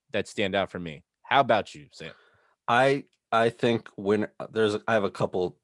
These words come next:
Speaker 2: teams I really like what they did. Um, one was the Chiefs. They cut Eric Fisher, who was hurt and didn't play in the Super Bowl. Mitchell S-, Schwartz was cut too.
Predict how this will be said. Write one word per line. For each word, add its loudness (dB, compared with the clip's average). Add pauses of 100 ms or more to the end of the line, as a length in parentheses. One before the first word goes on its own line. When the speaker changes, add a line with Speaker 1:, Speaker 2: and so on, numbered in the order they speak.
(460)
Speaker 2:
teams -2
I 2
really 0
like -2
what -2
they 2
did. 0 (260)
Um, -6 (260)
one 4
was 2
the -4
Chiefs. -4 (460)
They 0 (320)
cut 4
Eric 0
Fisher, -2
who -4
was -6
hurt 2
and -6
didn't -6
play -2
in 0
the -6
Super -6
Bowl. -6
Mitchell -2
S-, -12 (120)
Schwartz 2 (360)
was -4
cut 2
too. 0